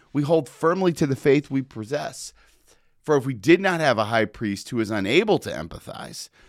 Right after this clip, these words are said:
so Jesus came off the throne and into the mud puddle." And that's probably a great lesson for us leaders. How are you coming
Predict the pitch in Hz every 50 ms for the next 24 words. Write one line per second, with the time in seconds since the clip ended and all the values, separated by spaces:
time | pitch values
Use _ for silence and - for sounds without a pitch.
0 | _ - - - 135 120 113 143 175 185 165 175 160 - - - 151 135 120 -
1 | - - 147 165 208 208 - - - 131 - - 113 113 107 104 104 101 95 95
2 | 95 - - _ _ _ _ _ _ - 117 117 113 - - 175 175 196 214 202
3 | 180 196 156 170 156 151 160 175 160 131 - 139 107 80 - - _ _ _ _
4 | _ _ _ _ _ _ _ _ _ _ _ _ _ _ _ _ _ _ _ 147
5 | 170 220 294 - - - 254 269 294 330 269 240 233 185 147 123 131 160 190 185
6 | 139 156 175 202 - - 196 170 143 - 156 147 151 - - 139 147 196 233 294
7 | - - - - - - - _ _ _ _ _ _ _ _ _ _ _ _ _
8 | _ _ _ _ _ _ _ _ _ - - 185 220 247 247 226 214 214 - 208
9 | 196 190 180 170